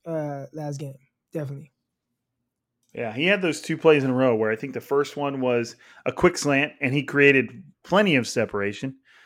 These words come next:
Speaker 2: And, I mean, you're talking about, a, obviously they have their coverages and the way they want them to play their coverages, but talking about a, w-, a rookie wide receiver that hasn't really earned any respect for the most part, you know, like,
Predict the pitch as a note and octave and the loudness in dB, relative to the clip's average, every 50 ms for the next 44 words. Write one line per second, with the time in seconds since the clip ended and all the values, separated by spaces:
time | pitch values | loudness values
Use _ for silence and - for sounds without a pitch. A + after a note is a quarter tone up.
0 | - - _ _ - D3+ D3+ D#3 D#3 E3 F3+ F#3+ A3 C4+ C4+ - D4+ A#3+ G#3+ F3+ | -20 -20 _ _ 2 2 2 4 2 2 2 2 2 2 2 2 2 4 4 4
1 | D#3+ D3 C#3 C3+ - C#3+ D3 D3+ C3+ F#3 G#3 G#3+ G3 - G3 E3+ E3 D#3+ F#3 F#3+ | 4 4 4 4 2 -2 -6 -2 0 0 0 0 -2 -4 -2 0 2 4 4 4
2 | D3+ C#3 C3+ - D#3 C#3+ C#3 C#3 B2 B2 B2+ A#2 B2 B2 B2 B2+ C3 B2+ A#2 A#2+ | 2 2 2 4 2 2 2 0 -2 -4 -4 -4 -4 -4 -2 0 0 0 0 0
3 | A#2 A#2+ B2 A#2+ A#2+ A#2 A2 G#2 G2+ - D#3+ D3+ C3 A#2 - A#2+ A2+ G#2+ A2 G#2+ | -2 -2 -4 -4 -6 -8 -10 -6 -2 -2 0 2 0 0 -2 -4 -4 -4 -6 -10
4 | A2 A2 G#2+ G#2+ A2+ G#2+ G#2 - _ - - - _ - - A3 G#3 G3 E3+ D#3 | -12 -12 -10 -6 -6 -6 -6 -8 _ -20 -20 -20 _ 0 4 4 6 8 8 8
5 | D3 C3+ B2+ B2+ C#3 - - C#3+ C#3+ F3 F3 - - - - C#3+ D3 G3 G3 F#3+ | 8 8 6 6 2 0 0 0 2 2 0 0 -4 -8 -6 -2 -2 -2 -2 -2
6 | F3+ D#3 E3+ E3 D#3 D3 C#3+ - - F3 D#3+ C#3 B2+ B2 A#2+ _ _ _ _ _ | 0 2 4 4 4 2 0 -6 -4 -2 0 0 0 0 -2 _ _ _ _ _
7 | _ _ D#4+ D#4+ _ _ _ _ - - - C3 C#3 C3 C3 B2+ - - - C#3 | _ _ _ _ _ _ _ _ -20 -6 0 2 4 4 4 2 0 -2 2 2
8 | E3 F#3+ A3 B3 G3+ G3 F3+ D#3+ C3 C#3+ D3+ D#3 D3+ D3 C3+ C3 C3+ _ _ _ | 2 2 2 2 2 2 2 2 2 2 2 4 2 0 0 -4 -8 _ _ _
9 | _ _ _ _ _ _ _ _ _ _ _ _ - D3 D#3+ E3 C3+ B2+ A#2+ - | _ _ _ _ _ _ _ _ _ _ _ _ -2 0 2 2 2 0 -2 0
10 | - D3 D3 C#3+ A#2 - - - _ _ _ _ _ - - A#2+ A2+ A2 G#2+ G#2+ | 4 6 6 6 6 2 -2 -16 _ _ _ _ _ -8 -6 -6 -4 -4 -6 -6
11 | - - A#2 G#2 G#2+ B2 - - B2 A#2 G#2+ G#2+ A2+ A#2+ A#2 G#2+ G#2+ G#2 | -6 -4 -2 -2 -2 -4 -8 -10 -10 -8 -8 -6 -6 -6 -6 -8 -8 -10